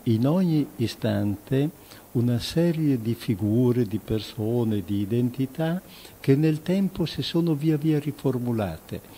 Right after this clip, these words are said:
diventando sempre diverse nel rimanere sempre quelli. Ecco, questo, questo davvero mi pare sia,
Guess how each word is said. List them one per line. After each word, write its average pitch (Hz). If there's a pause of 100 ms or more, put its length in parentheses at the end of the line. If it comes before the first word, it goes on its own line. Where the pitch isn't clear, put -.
(220)
diventando 127 (360)
sempre 143
diverse 156
nel 131
rimanere 120
sempre 98
quelli. 85 (600)
Ecco, 135
questo, 139
questo -
davvero 113
mi 101
pare 101
sia, 107